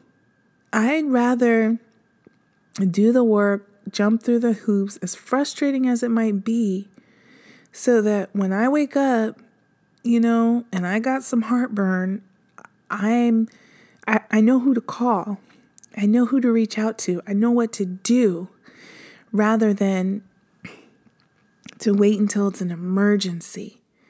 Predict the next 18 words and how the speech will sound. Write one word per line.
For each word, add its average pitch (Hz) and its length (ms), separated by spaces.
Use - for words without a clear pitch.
And 180 420
I 185 100
don't 226 140
know 254 120
about 208 260
you 208 80
guys, 175 320
I 175 100
think 214 200
my 202 140
emergency 196 540
room 196 220
copay 185 380
is 170 180
three 190 240
hundred 190 380
dollars. 156 800
My 185 560